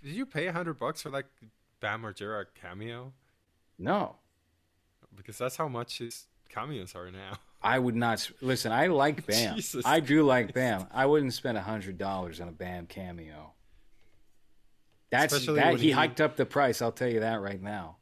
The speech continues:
Speaker 1: Especially when he can barely read what your message is. <laughs> Like, he
Speaker 2: Mm-hmm. <laughs>
Speaker 1: doesn't care about a, about a take two, and he's like, "Oh, uh, this Hans, uh, the guy?" Uh, <laughs> it's like, "Oh,
Speaker 2: You
Speaker 1: okay.
Speaker 2: get what you
Speaker 1: Thanks
Speaker 2: get.
Speaker 1: for trying.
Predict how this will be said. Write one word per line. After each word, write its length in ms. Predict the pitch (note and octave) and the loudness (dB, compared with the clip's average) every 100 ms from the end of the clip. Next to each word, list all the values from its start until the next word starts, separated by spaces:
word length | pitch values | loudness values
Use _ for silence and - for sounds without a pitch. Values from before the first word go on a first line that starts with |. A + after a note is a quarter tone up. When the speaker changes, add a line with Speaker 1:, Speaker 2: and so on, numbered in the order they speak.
| _ _ _ _ _ _ _ _ | _ _ _ _ _ _ _ _
Speaker 1:
Especially 460 | - - C#3 D#3 D#3+ | -16 -4 -2 0 0
when 160 | C#3+ C3 | 0 -2
he 240 | A#2 B2+ | -4 -4
can 300 | C3 A#2 G2+ | -2 -4 -4
barely 460 | - G#2 A#2+ B2 B2 | 0 2 2 0 -2
read 400 | G#2 G#2 A2 B2 | -4 -6 -4 -4
what 180 | B2 A#2+ | -4 -2
your 120 | A2 | -2
message 420 | G#2+ G#2 B2+ - | -6 -6 -6 -4
is. 380 | B2+ C3+ - - - | -4 0 0 0 -2
<laughs> 40 | |
Like, 460 | G#3+ A3 A#2+ A2 B2+ | -2 0 2 2 2
he 380 | C#3 F#3+ - E3+ | 2 0 0 0
Speaker 2:
Mm-hmm. 100 | D3+ | 2
<laughs> 60 | |
Speaker 1:
doesn't 220 | F3 E3+ C#3 | 4 2 0
care 240 | D#3+ D#3+ | 2 4
about 180 | F3 D3+ | 4 2
a, 100 | B2+ - _ _ - - | 2 -2 _ _ -20 -12
about 200 | C#3+ C#3 | -2 2
a 40 | C3 | 2
take 380 | - D3+ C3+ - | 2 0 0 -4
two, 360 | - C3+ D3+ | 0 0 0
and 100 | C#3 | -6
he's 160 | C3+ - | -10 -4
like, 180 | B2+ A#2 | -4 0
"Oh, 600 | A3+ D#4 B3 E3 D#3+ C#3+ | 4 6 6 6 8 8
uh, 80 | A2+ - - | 6 -2 -12
this 200 | B2 E3+ | 2 2
Hans, 640 | D#3+ - D3 A3 D4 C4+ C#4 | 4 6 6 6 2 0 4
uh, 240 | C4+ C4+ | 6 6
the 480 | A#3+ C4 C#4 C#4 C4+ | 6 6 8 8 6
guy?" 540 | A#3+ C4+ D4 D#4 D4+ A3 | 6 6 6 6 4 6
Uh, 540 | F#3 E3 D3+ C3+ C3 - - | 8 8 8 8 6 2 -6
<laughs> 180 | D#3 - | -10 -10
it's 200 | - C3 | -14 -12
like, 140 | A2 | -8
"Oh, 140 | C3 G2 | -8 -4
Speaker 2:
You 80 | G2+ | 0
Speaker 1:
okay. 20 | |
Speaker 2:
get 200 | A2+ B2+ | 4 4
what 160 | C3 A#2 | 2 2
you 60 | |
Speaker 1:
Thanks 200 | E3 B2+ | 4 4
Speaker 2:
get. 80 | C#3 | 4
Speaker 1:
for 120 | G3 | 2
trying. 640 | E3+ - F#3 F#3+ F3 A#2 | 0 0 4 4 4 0